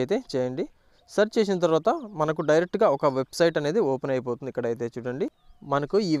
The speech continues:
వెబ్‌సైట్ పేజ్ ఇంటర్ఫేస్ అనేది ఈ విధంగా ఉంటుంది. ఇక్కడ మనకు చాలా సర్వీసెస్ అనేది ఉన్నాయి చూడండి. ఇక్కడ వచ్చేసి ఈ వెరిఫై రిటర్న్స్,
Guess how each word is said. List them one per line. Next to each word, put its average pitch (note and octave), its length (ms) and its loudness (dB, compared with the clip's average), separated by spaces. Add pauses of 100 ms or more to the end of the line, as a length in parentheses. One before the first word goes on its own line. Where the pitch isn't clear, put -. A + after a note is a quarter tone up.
వెబ్‌సైట్ G3+ 440 2
పేజ్ D#3+ 260 2
ఇంటర్ఫేస్ D3 500 -2
అనేది E3 200 -4 (120)
ఈ - 80 0
విధంగా C#3 300 -2
ఉంటుంది. B2+ 340 -4
ఇక్కడ D3+ 180 0 (100)
మనకు C#3+ 180 -2 (180)
చాలా E3+ 260 4 (120)
సర్వీసెస్ D#3 500 -2
అనేది C#3 240 -4
ఉన్నాయి A#2+ 240 -6
చూడండి. A#2 320 -4 (500)
ఇక్కడ G3+ 200 4
వచ్చేసి F#3 360 0 (760)
ఈ - 20 0 (100)
వెరిఫై D#3 320 2 (100)
రిటర్న్స్, C3+ 380 -6